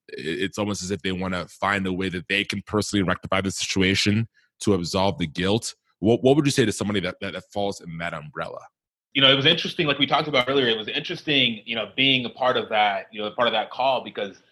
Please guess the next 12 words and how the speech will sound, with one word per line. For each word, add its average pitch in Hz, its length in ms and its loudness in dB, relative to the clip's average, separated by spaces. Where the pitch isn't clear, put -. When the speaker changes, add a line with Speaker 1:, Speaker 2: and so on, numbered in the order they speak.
Speaker 2:
you 139 120 -2
know, 120 180 2
again, 139 300 4
I 117 80 4
think 156 160 -6
the - 40 -6
biggest 156 420 0
thing 139 220 0
here 113 240 -2
is 107 360 -8
sharing 151 500 0
experiences 139 800 -4